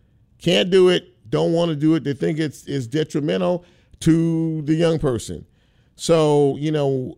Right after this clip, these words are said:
um, I guess this puts to rest the question, if a minor under the age of eighteen commits a major felony, uh, uh, killing someone,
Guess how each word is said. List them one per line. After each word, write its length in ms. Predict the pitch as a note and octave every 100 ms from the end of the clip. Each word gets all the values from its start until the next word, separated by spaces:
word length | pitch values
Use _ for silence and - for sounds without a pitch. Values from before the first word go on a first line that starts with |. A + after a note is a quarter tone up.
| -
um, 460 | B2 A#2 A#2 D#2+ -
I 80 | B2
guess 400 | G2 E3+ A3 -
this 440 | G3+ C#3+ B2 F3 G3
puts 280 | G#3 F#3
to 120 | - D#3+
rest 260 | F3 F3+
the 80 | C3+
question, 540 | F#3+ G#3+ - D3+ C3 - _ _ _
if 220 | E3 F3+ -
a 320 | E3 E3 D3+
minor 920 | B2+ C3 D#3 A3 B3+ G3+ C#3 A#2+ A#2 - _ _ _ _ _ _ -
under 280 | F3 G3+
the 160 | F#3 F3+
age 200 | F3+ D#3+
of 120 | D3+
eighteen 360 | E3 D#3 F3 D3+
commits 440 | D#3 D3+ F3 E3+ -
a 440 | D3+ C#3+ C#3 B2+
major 440 | B2 E3 G#3+ G3 G3
felony, 680 | - A3 E3 B2+ A#2+ B2+ - _ _
uh, 420 | A2+ A2+ A2+ D3 C#3+
uh, 280 | B2 B2+ G#2
killing 300 | A#3+ A#3+ F#3
someone, 580 | C3+ A#2+ A#2 A#2+ A#2